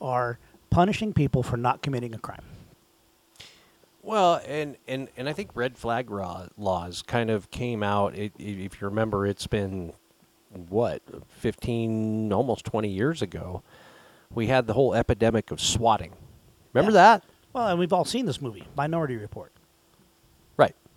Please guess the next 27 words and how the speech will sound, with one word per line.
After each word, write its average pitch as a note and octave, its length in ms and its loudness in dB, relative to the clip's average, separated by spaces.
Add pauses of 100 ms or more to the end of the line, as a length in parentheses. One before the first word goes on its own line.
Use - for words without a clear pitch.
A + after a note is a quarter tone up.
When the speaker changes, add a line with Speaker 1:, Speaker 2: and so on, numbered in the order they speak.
Speaker 1:
That's B2+ 240 -10
what F#3+ 80 -2
a G#3+ 40 -8
red C#3+ 240 0
flag A#2+ 260 -4
law A#2 200 -2
is. A3 240 -4
Speaker 2:
That's A2+ 200 -2
exactly B2+ 360 4
what F2 160 -2
it - 100 -16
is. - 240 -16 (1400)
And, A#2+ 360 0 (460)
y-, - 140 -20 (100)
you C#3+ 180 -4
know, B2+ 160 4
I, C#3 100 6
I, C3 460 -6 (180)
of - 160 -20
course, D3 180 4
I C3+ 60 6
referenced C#3 460 2 (360)
Breitbart G2 440 4
earlier. F#2 360 2 (640)
Speaker 1:
Mm-hmm. D3+ 80 -18 (240)
Speaker 2:
Andrew B2 340 4
Breitbart C#3+ 460 6